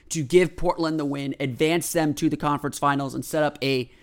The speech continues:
which should be a gargantuan clash with the Golden State Warriors. Um, you know, I, I think Golden State's still in really good shape. They're still a really good team, obviously. Uh, Portland's a really good team, too.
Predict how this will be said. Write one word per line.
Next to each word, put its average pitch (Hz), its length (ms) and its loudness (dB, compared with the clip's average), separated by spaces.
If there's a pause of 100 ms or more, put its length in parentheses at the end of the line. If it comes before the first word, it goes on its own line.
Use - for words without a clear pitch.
(300)
which 160 120 2
should 247 220 0
be 208 180 2
a 170 140 2
gargantuan 151 720 0
clash 139 480 0
with 143 200 -2
the 139 80 -4
Golden 135 300 -2
State 117 320 -2
Warriors. 127 400 -4
Um, 123 220 -6 (320)
you 160 80 0
know, 156 80 6
I, 156 200 2
I 156 120 6
think - 200 2
Golden 175 240 4
State's 165 300 0
still 160 260 2
in 147 120 2
really 160 300 4
good 151 320 0
shape. 165 340 2
They're 143 120 -4
still 147 180 -2
a 135 60 -2
really 147 280 -2
good 139 160 -2
team, 143 220 -2
obviously. 143 540 -2
Uh, 135 100 -2
Portland's 170 400 -2
a 151 60 -2
really 147 180 0
good 139 160 -4
team, 135 200 -4
too. 143 340 -2